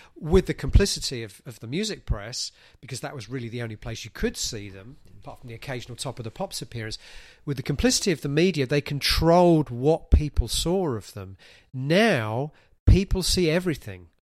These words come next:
People see everything about their pop star. So the, that's why the modern pop star is someone like Ed, Ed Sheeran, for example, who you can imagine serving you in, you know, in Do It All on a Sunday afternoon. There's,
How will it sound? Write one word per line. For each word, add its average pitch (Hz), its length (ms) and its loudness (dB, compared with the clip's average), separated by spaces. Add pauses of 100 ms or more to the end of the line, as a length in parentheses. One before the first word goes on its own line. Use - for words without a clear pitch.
(140)
People 170 240 0
see 180 240 0
everything 147 460 -4
about 104 260 -12
their 104 160 -12
pop - 280 -8
star. 98 280 -8
So 147 160 -2
the, 139 140 0 (320)
that's - 340 2
why 165 420 2
the 139 100 -2
modern 135 320 0
pop - 240 6
star 120 240 -4
is 117 80 -2
someone 127 280 -2
like 127 140 -6
Ed, 139 220 -10 (140)
Ed 139 160 -6
Sheeran, 151 560 -2
for - 180 -10
example, 104 680 -4 (340)
who 165 400 6
you 156 220 -4
can 151 540 -2
imagine 107 720 -6 (280)
serving 123 560 0
you 104 340 -6 (280)
in, 120 420 -4
you 151 280 -2
know, 117 180 -2
in 117 140 -2
Do 131 180 0
It 120 180 -2
All 117 200 -2
on 107 100 -6
a 110 60 -2
Sunday 113 340 -2
afternoon. 113 720 -4
There's, 156 260 2